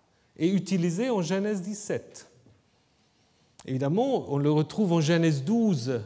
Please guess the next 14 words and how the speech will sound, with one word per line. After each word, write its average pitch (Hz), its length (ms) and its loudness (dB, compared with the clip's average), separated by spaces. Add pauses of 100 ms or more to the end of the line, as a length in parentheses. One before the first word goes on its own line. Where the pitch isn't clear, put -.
(240)
pour 139 160 -2
Abraham, « 127 680 -4
Je 220 200 0
te 220 160 0
bénirai ». 160 680 2 (1000)
Hein ? 143 140 -14 (800)
En 170 120 0
Genèse 160 400 2
dix-sept, - 680 -8 (580)
c'est - 240 -2
dit 226 360 -2 (960)
de 175 80 -2
Sarah. 202 720 -2 (1040)
Hein ? 143 100 -12